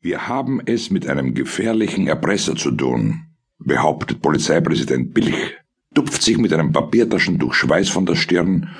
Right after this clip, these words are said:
und starrt Adolf Kottern und Paul Schremser vom Morddezernat an. "Sicher ist gar nichts",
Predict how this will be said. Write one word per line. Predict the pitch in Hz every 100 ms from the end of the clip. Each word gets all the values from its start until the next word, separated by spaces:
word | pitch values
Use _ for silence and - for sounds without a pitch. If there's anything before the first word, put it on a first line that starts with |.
| - -
und | 73 -
starrt | - 65 76 92 -
Adolf | 64 64 57 -
Kottern | - 78 82 73
und | - 64
Paul | 62 58 60
Schremser | - 71 71 71 67
vom | - - 62
Morddezernat | 60 65 69 67 57 60 53 53 53
an. | - - - _ _ _ _ _ _ _ _ - - - - _ _ _ _ _
"Sicher | - - - 95 92 - 92
ist | 90 -
gar | 76 64
nichts", | 58 55 - - - -